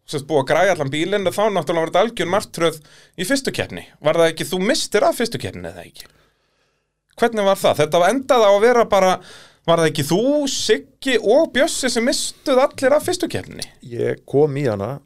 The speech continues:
Speaker 1: Þú mættir til
Speaker 2: Ó-,
Speaker 1: leiks?
Speaker 2: ég mætti til leiks, ósofinn, það var, við vorum seinir að klára að græja bílinn og,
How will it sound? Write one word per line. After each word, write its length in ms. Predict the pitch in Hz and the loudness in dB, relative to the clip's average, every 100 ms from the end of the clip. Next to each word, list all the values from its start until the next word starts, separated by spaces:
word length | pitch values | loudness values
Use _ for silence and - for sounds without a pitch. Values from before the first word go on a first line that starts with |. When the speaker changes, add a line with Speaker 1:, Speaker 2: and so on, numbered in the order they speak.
| _ | _
Speaker 1:
Þú 160 | 190 | -2
mættir 400 | 202 269 - 254 | 0 -2 -2 -2
til 140 | - 143 | 2 2
Speaker 2:
Ó-, 60 | 127 | 4
Speaker 1:
leiks? 240 | 117 185 | 2 2
Speaker 2:
ég 160 | 127 123 | 0 0
mætti 240 | 143 139 | 0 -2
til 80 | 101 | -6
leiks, 220 | 104 131 | -4 -4
ósofinn, 640 | - 127 151 - 113 104 139 | -2 -2 -2 -2 -2 -2 -8
það 160 | 113 110 | -6 -6
var, 160 | 110 101 - - _ _ _ _ _ | -6 -8 -12 -20 _ _ _ _ _
við 140 | 120 104 | -10 -8
vorum 180 | 107 | -8
seinir 400 | 104 117 127 120 | -4 -4 -2 -2
að 300 | 117 - 107 - - | -2 -6 -10 -14 -16
klára 360 | - 120 120 | -6 -2 -2
að 60 | 110 | -4
græja 240 | 117 113 | -2 -4
bílinn 360 | 104 98 117 147 | -4 -8 -8 -10
og, 160 | 113 | -10